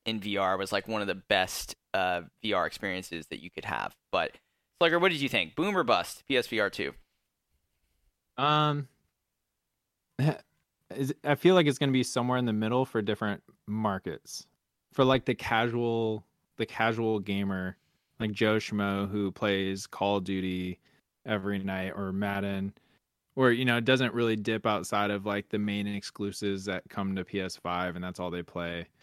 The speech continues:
Speaker 2: I think for that, that audience, it's gonna be a bust, almost on price point alone. I don't care how good the games look or how awesome the new tech is they added to it. I think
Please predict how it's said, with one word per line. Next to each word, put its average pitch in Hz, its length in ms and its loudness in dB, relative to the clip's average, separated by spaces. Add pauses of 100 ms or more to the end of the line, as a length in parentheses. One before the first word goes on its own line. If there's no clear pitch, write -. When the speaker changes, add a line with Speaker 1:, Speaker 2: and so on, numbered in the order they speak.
(320)
Speaker 2:
I 120 80 2
think 123 480 0 (300)
for 113 120 0
that, 110 320 4 (1000)
that 110 260 0
audience, 135 460 0
it's 110 100 -4
gonna 104 180 -2
be 92 100 -2
a 85 60 -4
bust, - 440 -8 (460)
almost 127 320 2
on 117 180 0
price 101 340 0
point 98 340 -4
alone. 92 420 -8
I 110 100 -4
don't 110 140 -2
care 104 480 0
how 110 200 -2
good 104 220 -2
the 104 80 -4
games 123 340 -4
look 117 280 -2 (720)
or 98 800 -2 (560)
how 113 180 0
awesome 110 400 -2
the 104 120 -2
new 101 180 -2
tech 110 280 -2
is 107 180 0
they 104 120 2
added 98 260 0
to 104 200 0
it. 98 100 -2
I 85 80 -6
think - 560 -6